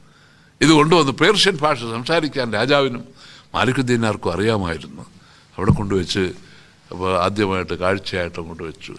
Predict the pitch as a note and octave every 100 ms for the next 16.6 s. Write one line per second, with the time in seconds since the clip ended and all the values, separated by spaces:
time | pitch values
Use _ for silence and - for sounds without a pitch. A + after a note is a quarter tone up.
0 | - F2+ E2 D#2+ C#2+ - _ _ _ _
1 | _ _ _ _ _ _ _ _ - G2
2 | F2 - G2 F2+ F2+ E2 - D#2+ E2 E2
3 | - - _ _ _ _ _ _ _ _
4 | _ _ _ - G#2 A2 A#2+ G2+ A#2 A2+
5 | G2+ G2+ G2 F2 E2+ F2 F2 - G#2 G#2+
6 | A#2 A#2 G#2 G#2 G2+ G2 F#2 - - -
7 | - - _ G2 A#2 A2+ B2 A2+ G#2+ A2+
8 | A2 G#2+ G2+ G#2 A2+ G2+ A2 F#2 G#2 F#2
9 | F2+ F#2 A2 B2 A#2+ A#2+ G2+ - A2 A2
10 | G2+ F2+ A2 A2 G#2 G2 G2 G2 G2 G#2+
11 | G2 A2 A2+ F#2 E2 F2+ - - - -
12 | - - _ G2+ F2 - - - - -
13 | _ G#2+ A2 B2+ A2+ C#3 C3+ A2+ G#2 G2
14 | G2 F#2+ F#2+ G2 G2 G#2+ A#2+ G2 F2+ G2+
15 | B2 A2 A2 A#2 B2+ A2+ G#2 G2+ B2+ A2
16 | G2 F#2+ E2+ E2 E2